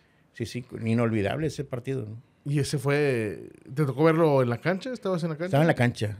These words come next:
Speaker 1: sí, sí, sí.
Speaker 2: ¿Lo
Speaker 1: Y
Speaker 2: disfrutaste o no?
Speaker 1: Sí, cómo
Speaker 2: ¿O,
Speaker 1: no.
Speaker 2: o ya estabas más separado, así que no, yo ya soy comentarista?
Speaker 1: No, sí lo disfruté porque, eh, tenía jugadores... Yo también me desa-, me desenamoré un poquito del fútbol cuando empezaron a traer muchos jugadores que la verdad yo decía,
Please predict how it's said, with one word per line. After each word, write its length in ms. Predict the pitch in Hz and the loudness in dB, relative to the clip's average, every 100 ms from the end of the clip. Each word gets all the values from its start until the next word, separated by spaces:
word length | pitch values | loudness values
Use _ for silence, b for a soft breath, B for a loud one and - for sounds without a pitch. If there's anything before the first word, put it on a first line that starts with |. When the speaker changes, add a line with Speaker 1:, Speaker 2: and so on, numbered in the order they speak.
| - | -14
Speaker 1:
sí, 320 | - 123 123 | -4 -2 0
sí, 120 | 123 | -4
sí. 220 | 107 117 117 | -6 -6 2
Speaker 2:
¿Lo 100 | 151 | 4
Speaker 1:
Y 40 | |
Speaker 2:
disfrutaste 500 | 151 139 147 190 - | 4 2 2 0 0
o 40 | 135 | -6
no? 200 | 101 - _ | -8 -12 _
Speaker 1:
Sí, 160 | - 104 | -10 -8
cómo 240 | - 113 | -6 -2
Speaker 2:
¿O, 40 | 147 | 2
Speaker 1:
no. 160 | 156 151 | 4 6
Speaker 2:
o 60 | |
ya 140 | 156 151 | 4 4
estabas 380 | - 151 156 | 2 2 2
más 160 | 143 151 | 2 -2
separado, 400 | 156 - 123 127 | -2 0 0 0
así 160 | 120 113 | -2 -8
que 100 | 120 | -10
no, 200 | 143 127 | -8 -6
yo 180 | 120 | -6
ya 260 | 113 101 101 - | -6 -8 -14 -18
soy 160 | - | -16
comentarista? 560 | 117 104 95 95 104 - | -14 -12 -12 -14 -16 -8
Speaker 1:
No, 420 | 151 143 185 190 185 | 2 6 8 10 6
sí 140 | 196 | 4
lo 100 | 185 | 2
disfruté 360 | 185 170 147 170 | 2 2 2 2
porque, 840 | 180 165 170 156 143 135 127 113 | 2 0 2 4 6 6 4 2
eh, 840 | 127 123 120 117 113 110 107 104 95 _ | 0 0 2 2 4 4 2 0 -4 _
tenía 340 | 135 131 151 | 2 4 2
jugadores... 640 | 151 180 151 139 156 156 - b b b b - | 2 4 6 6 4 0 -6 b b b b 0
Yo 80 | |
también 340 | 156 202 220 214 | 6 8 8 6
me 60 | 185 | 6
desa-, 160 | 175 | 4
me 200 | - 151 | 4 4
desenamoré 500 | 147 143 151 139 135 | 4 4 2 4 4
un 80 | 156 | 2
poquito 300 | 165 185 208 | 0 0 2
del 80 | 180 | 6
fútbol 320 | 202 175 185 | 6 8 6
cuando 180 | 196 190 | 6 4
empezaron 260 | 143 147 165 | 2 2 2
a 40 | |
traer 260 | 160 147 160 | 4 4 4
muchos 240 | 160 - | 0 -2
jugadores 460 | - 135 123 139 - | -4 0 0 -2 -4
que 120 | 120 | -2
la 140 | 104 | -2
verdad 280 | 104 104 113 | -2 -2 -2
yo 60 | 120 | -2
decía, 280 | 110 117 | -2 -4